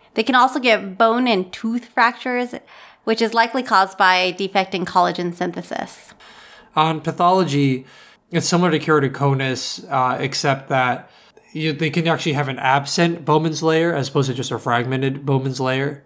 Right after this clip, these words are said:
Speaker 2: And Amanda, of the three ectasias we talked about, which one of them is most susceptible to just frank rupture?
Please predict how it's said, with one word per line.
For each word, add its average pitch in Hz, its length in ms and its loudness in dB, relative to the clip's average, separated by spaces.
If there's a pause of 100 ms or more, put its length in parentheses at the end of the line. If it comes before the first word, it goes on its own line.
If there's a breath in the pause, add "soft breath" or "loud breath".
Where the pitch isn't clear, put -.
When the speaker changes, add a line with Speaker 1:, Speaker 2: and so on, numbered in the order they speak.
(720 soft breath)
Speaker 2:
And 165 420 2 (180)
Amanda, 175 420 2
of 165 360 2
the 160 80 4
three 143 580 0
ectasias 135 420 0
we 127 100 -6
talked 127 280 0
about, 131 280 0
which 147 280 0
one 175 140 4
of 165 60 2
them 151 120 0
is 135 160 -2
most 135 200 -2
susceptible 123 580 -4
to 117 140 -8
just 117 180 -8
frank 117 320 -4
rupture? - 640 -4